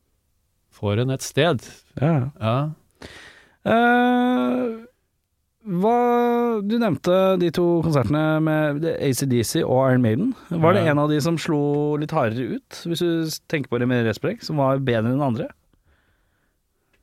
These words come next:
Speaker 1: Nei, jeg synes begge var enorme.
Speaker 2: Opplevelser, ja.
Speaker 1: Akkurat de to.
Speaker 2: Ja.
Speaker 1: Og så sa jeg de, jeg var jo på Ossi også.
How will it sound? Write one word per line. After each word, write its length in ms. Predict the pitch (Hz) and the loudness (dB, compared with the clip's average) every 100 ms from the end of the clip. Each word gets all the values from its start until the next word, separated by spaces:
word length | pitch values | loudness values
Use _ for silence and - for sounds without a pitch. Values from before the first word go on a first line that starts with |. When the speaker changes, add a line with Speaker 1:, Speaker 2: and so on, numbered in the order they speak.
| _ - | _ -8
Speaker 1:
Nei, 160 | 123 120 | -2 -2
jeg 40 | |
synes 200 | 117 127 | -2 -2
begge 260 | 127 123 120 | 0 0 0
var 160 | 131 117 | -2 -2
enorme. 720 | 120 117 107 104 110 131 123 - _ - | -2 -2 -2 -2 -2 -2 -6 -10 _ -4
Speaker 2:
Opplevelser, 420 | 113 98 98 131 | 0 0 0 0
ja. 60 | 156 | 0
Speaker 1:
Akkurat 200 | 131 113 | -4 -6
de 200 | 113 107 | -6 -6
to. 300 | - 135 135 117 135 | -6 -6 -6 -8 -2
Speaker 2:
Ja. 160 | 107 | -2
Speaker 1:
Og 80 | 123 | -2
så 160 | 113 131 | -4 -8
sa 160 | - 120 | -6 -6
jeg 120 | 139 | -4
de, 140 | 117 127 | -4 -4
jeg 100 | 117 | -4
var 140 | 110 | -4
jo 60 | 117 | -6
på 260 | - 147 113 | -6 -8 -8
Ossi 300 | - - 131 | -10 -8 -8
også. 400 | 107 - 135 | -8 -8 -6